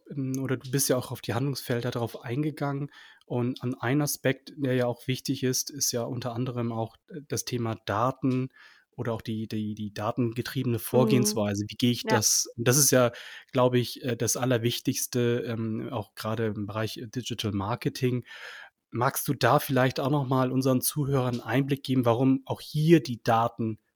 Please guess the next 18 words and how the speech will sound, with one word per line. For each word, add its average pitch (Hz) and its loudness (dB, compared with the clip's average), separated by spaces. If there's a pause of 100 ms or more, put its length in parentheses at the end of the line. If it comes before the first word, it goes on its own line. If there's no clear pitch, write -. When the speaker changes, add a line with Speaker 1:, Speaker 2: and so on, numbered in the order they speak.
(100)
Speaker 1:
so 123 4
enorm 117 0
wichtig 107 -2
sind? 95 -12 (540)
Speaker 2:
Ja, 214 0 (540)
also 214 8
um 269 6
natürlich 233 4
diesen 202 -6
stark 208 6
vertriebsunterstützenden 208 -2
Charakter 196 2
im 190 0
Marketing 202 0
konstant 185 -2
leisten 190 4
zu - -12
können, 196 -4